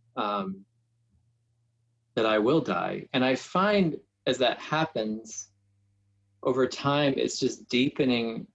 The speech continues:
this gratitude, appreciation for the, for the gift of life. Um, the gift of a day, the treasure of a moment shared with somebody I love. And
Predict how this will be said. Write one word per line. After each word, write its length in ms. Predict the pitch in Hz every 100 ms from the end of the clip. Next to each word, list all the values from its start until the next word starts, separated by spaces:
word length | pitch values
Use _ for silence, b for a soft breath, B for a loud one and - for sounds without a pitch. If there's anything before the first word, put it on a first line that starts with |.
| -
this 480 | 113 - - - 311 180 _ _ _ -
gratitude, 1160 | 117 117 127 147 139 - 107 101 98 98 104
appreciation 960 | - - 131 - 113 107 117 - 107 101
for 140 | 107
the, 160 | 101 - _ _ -
for 60 |
the 100 | 104
gift 300 | 101 113 -
of 100 | 101
life. 580 | 98 101 98 90 - - _ _ _ _ _ _ _ -
Um, 600 | 107 104 104 98 98 - _ _ _ _ _ _ _ _ _ _
the 60 | 107
gift 280 | 120 131 139
of 100 | 123
a 80 |
day, 320 | 107 113 117 107
the 140 | 101
treasure 480 | - 127 123 131 120
of 160 | 117
a 80 | 107
moment 560 | 104 107 110 117 107 -
shared 440 | - 107 107 110
with 160 | 107 101
somebody 440 | - 107 101 101
I 80 | 92
love. 600 | 90 92 92 87 87 - - _ _ _ 110
And 580 | 104 101 101 98 95